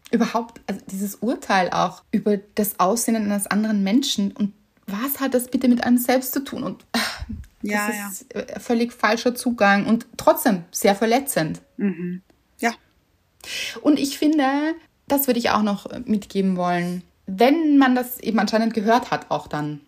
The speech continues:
Speaker 2: Mhm.
Speaker 1: Also wenn es zu einem gelangt, dann hier, ich war früher der Typ, still gelitten hier.
Speaker 2: Ja,
Speaker 1: Also
Speaker 2: ich auch.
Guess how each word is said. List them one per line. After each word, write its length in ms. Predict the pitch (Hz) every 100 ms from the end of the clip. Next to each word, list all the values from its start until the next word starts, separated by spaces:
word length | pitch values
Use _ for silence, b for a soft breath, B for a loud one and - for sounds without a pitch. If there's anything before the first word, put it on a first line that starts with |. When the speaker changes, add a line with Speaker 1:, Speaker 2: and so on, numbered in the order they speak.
| -
Speaker 2:
Mhm. 400 | 190 185 185 190 - -
Speaker 1:
Also 200 | 208 208
wenn 120 | 240
es 220 | 277 -
zu 120 | - -
einem 240 | 226 233
gelangt, 580 | 233 190 156 160 - - B B B B B B B _ -
dann 300 | 208 254 285
hier, 360 | 262 254 294 - - _ _ - _
ich 220 | 262 277
war 100 | 277
früher 360 | 277 277 330 294
der 160 | 196
Typ, 380 | - 226 277 277 - -
still 500 | - - 240 240 233 -
gelitten 380 | 220 165 156
hier. 300 | 151 156 - - 180
Speaker 2:
Ja, 80 | 170
Speaker 1:
Also 120 | 196
Speaker 2:
ich 80 | 143
auch. 260 | 143 -